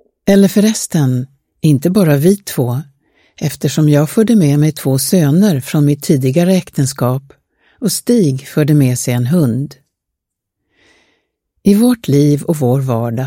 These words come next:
fanns det massor av kärlek och humor. En dos vanlig vardag bestående av jobb, tonårspojkar, hund,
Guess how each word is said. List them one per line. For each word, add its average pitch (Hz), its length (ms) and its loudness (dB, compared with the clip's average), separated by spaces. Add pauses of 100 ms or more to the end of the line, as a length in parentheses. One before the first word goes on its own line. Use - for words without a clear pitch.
(120)
fanns - 240 -4
det 151 80 0
massor 165 500 0
av 147 100 2
kärlek 131 680 -2
och 143 100 -2
humor. 127 560 -2 (920)
En 240 240 4
dos 190 320 2
vanlig 170 360 2
vardag 135 580 -2
bestående 139 560 -2
av 139 100 -2
jobb, 147 480 -2 (380)
tonårspojkar, 143 1120 0 (380)
hund, 185 500 4